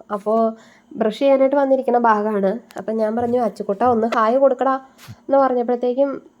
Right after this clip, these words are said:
ഒരു മനസ്സിലാ മനസ്സോടെ, "അമ്മ ആദ്യം വീഡിയോ അങ്ങ് എടുക്കണ്ട" എന്നൊക്കെ പറഞ്ഞെങ്കിലും പിന്നീട് ഒരു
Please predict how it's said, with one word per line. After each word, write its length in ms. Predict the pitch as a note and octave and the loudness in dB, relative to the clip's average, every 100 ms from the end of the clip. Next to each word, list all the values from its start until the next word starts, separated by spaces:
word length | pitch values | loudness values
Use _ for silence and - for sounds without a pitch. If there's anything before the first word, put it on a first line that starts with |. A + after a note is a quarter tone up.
| - | -8
ഒരു 400 | - C4+ C#4 A#3 | -2 2 2 2
മനസ്സിലാ 500 | - B3+ C4 C4 C4+ | 0 0 0 -2 -2
മനസ്സോടെ, 440 | C#4+ C#4 C#4 C#4 - | 0 0 0 -2 -2
"അമ്മ 180 | B3+ C#4+ | -2 0
ആദ്യം 380 | D4+ D4 D4 D#4+ | 2 2 2 2
വീഡിയോ 260 | D#4 D#4 D#4+ | 4 4 2
അങ്ങ് 160 | D#4+ | 2
എടുക്കണ്ട" 400 | - D4+ D4+ D4+ | 0 -2 0 2
എന്നൊക്കെ 420 | D4 - - C4 C#4 | 0 -2 -6 -6 -2
പറഞ്ഞെങ്കിലും 580 | C#4 A#3+ A#3+ B3 A#3 - _ _ _ _ _ | -2 0 -2 -2 -2 -6 _ _ _ _ _
പിന്നീട് 460 | A#3+ A#3+ C4 C#4+ - | -4 -2 -2 -2 -2
ഒരു 280 | B3+ C4 | 2 4